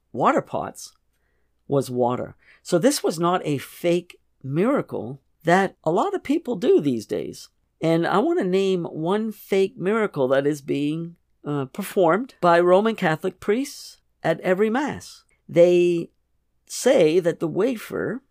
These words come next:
which is a piece of bread, they pray and they bless that bread and consecrate it. And the priest apparently thinks he has the power to turn that wafer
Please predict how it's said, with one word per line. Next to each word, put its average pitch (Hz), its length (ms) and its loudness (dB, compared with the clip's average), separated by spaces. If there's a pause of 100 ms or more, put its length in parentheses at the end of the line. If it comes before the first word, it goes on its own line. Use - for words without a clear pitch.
(120)
which - 200 -6
is 147 140 -4
a 143 60 -4
piece 196 300 -6
of 151 140 -8
bread, 147 500 -4 (180)
they 160 180 2
pray 139 560 0
and 135 140 -2
they 151 100 0
bless 175 380 -2
that 110 240 -4
bread 113 300 0
and 151 120 -6
consecrate - 720 -4
it. 147 140 -8 (180)
And 160 160 0
the 175 60 0
priest 269 500 -2
apparently 180 920 -4 (500)
thinks 160 480 0
he 185 140 -2
has 160 300 -2
the 117 320 -6 (120)
power 175 720 -2 (340)
to 175 120 -2
turn 202 540 0
that 175 320 0
wafer 151 880 -2